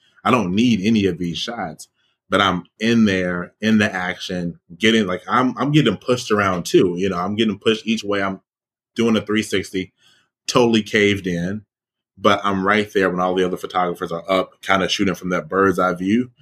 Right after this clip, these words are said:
So definitely, you know, um, rich colors and saturation, getting right in the action, getting in the moments, and just trying to capture these experiences the best way possible.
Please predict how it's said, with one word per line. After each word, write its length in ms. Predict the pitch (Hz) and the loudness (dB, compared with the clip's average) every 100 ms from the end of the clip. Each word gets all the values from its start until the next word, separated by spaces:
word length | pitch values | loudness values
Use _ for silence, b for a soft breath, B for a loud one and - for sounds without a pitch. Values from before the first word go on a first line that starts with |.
| b b | b b
So 460 | - - 85 82 80 _ _ _ _ _ 90 | -6 -2 0 -2 -8 _ _ _ _ _ -4
definitely, 540 | 107 110 110 101 95 | 0 0 0 2 2
you 140 | 90 95 | 2 -4
know, 240 | 85 80 _ | -4 -8 _
um, 440 | 87 82 78 78 80 _ _ _ _ _ - | -14 -14 -14 -16 -20 _ _ _ _ _ 0
rich 460 | 107 113 - - | 2 2 -2 -6
colors 480 | - 107 101 98 92 | -2 2 4 4 2
and 100 | 87 | -2
saturation, 920 | - 92 92 92 90 87 - 90 85 - _ _ _ _ 90 | -2 -2 -2 -2 -2 -2 -4 -6 -8 -10 _ _ _ _ -2
getting 300 | 107 107 95 | 2 2 2
right 220 | 95 95 | 0 0
in 120 | 95 | 0
the 120 | 95 | -2
action, 600 | 85 87 87 - 98 92 | -2 -6 -6 -6 -4 -4
getting 260 | 80 98 101 | 0 2 4
in 120 | 95 | 2
the 60 | 95 | 2
moments, 640 | 90 87 87 87 85 85 - b b b | 2 0 0 0 -2 -6 -14 b b b
and 220 | 95 92 | -2 0
just 200 | 87 90 | 0 -2
trying 380 | - 98 92 92 | 0 2 4 2
to 480 | 87 90 87 85 85 | 0 2 2 2 -2
capture 540 | - 104 95 95 - 90 | -6 -2 -2 -2 0 0
these 280 | 90 87 | 0 -2
experiences 920 | 82 - 98 92 87 85 87 82 78 - _ _ _ _ - | -4 -8 -2 0 -2 -4 -4 -4 -8 -16 _ _ _ _ -2
the 80 | 92 | 0
best 320 | 95 95 - | 2 0 2
way 120 | 95 | 0
possible. 760 | - 90 85 - 113 127 123 | 2 0 0 -2 -2 0 0